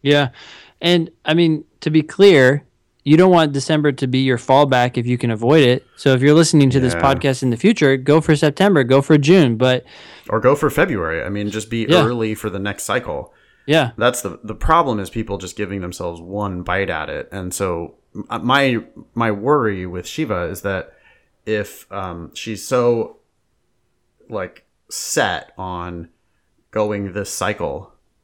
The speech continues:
Speaker 2: that now she's giving herself one chance. And if she only scores a one seventy, you know, which is totally within the realm of possibility, if you can score a one seventy-five, then you can also score a one seventy.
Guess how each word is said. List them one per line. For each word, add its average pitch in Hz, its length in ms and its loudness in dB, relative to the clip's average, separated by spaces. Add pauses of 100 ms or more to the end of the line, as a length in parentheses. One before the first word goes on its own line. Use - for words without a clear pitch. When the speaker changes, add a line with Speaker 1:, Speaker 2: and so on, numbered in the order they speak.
(380)
Speaker 2:
that - 220 -8
now 101 220 -4
she's 95 200 -12
giving 90 220 -8
herself 87 340 -8
one 95 360 -6
chance. 85 640 -8 (960)
And 95 180 -8
if 90 100 -10
she 101 180 -6
only 101 240 -4
scores 107 380 -6
a 92 60 -8
one 95 200 -8
seventy, 92 760 -6 (960)
you 101 120 -10
know, 82 120 -8
which 92 200 -10
is 85 100 -10
totally 104 520 -8
within 92 320 -8
the 85 80 -8
realm 90 280 -8
of 78 120 -14
possibility, 82 800 -8
if - 160 -12
you 123 60 -6
can 113 140 -4
score 113 260 0
a - 20 -2
one 92 160 -6
seventy-five, 92 680 -4
then 80 120 -12
you 82 80 -12
can 82 140 -10
also 87 220 -10
score 80 260 -10
a 78 40 -12
one 80 140 -12
seventy. 78 560 -10